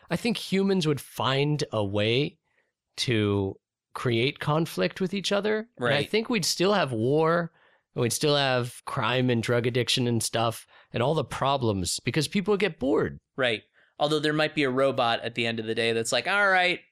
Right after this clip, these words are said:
Speaker 2: all right, this has gone on long enough. This has gone on too far." Uh,
Speaker 1: Human zoo.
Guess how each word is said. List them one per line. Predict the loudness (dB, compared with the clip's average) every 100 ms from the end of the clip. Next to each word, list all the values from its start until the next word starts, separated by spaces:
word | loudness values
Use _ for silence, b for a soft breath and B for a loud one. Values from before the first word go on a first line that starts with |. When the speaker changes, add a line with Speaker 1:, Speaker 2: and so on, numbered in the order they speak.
| -2
Speaker 2:
all | 2
right, | 2 2 0
this | -4
has | -2
gone | 0 2
on | 2 2 0
long | 0 0 2
enough. | 2 0 -4 -18 -20 -10
This | -6 -6
has | -2
gone | 0 0
on | -2 -2
too | -6
far." | -4 0 2 2 -2 b b b b _
Uh, | -2 2
Speaker 1:
Human | 2 2
zoo. | 2 4 2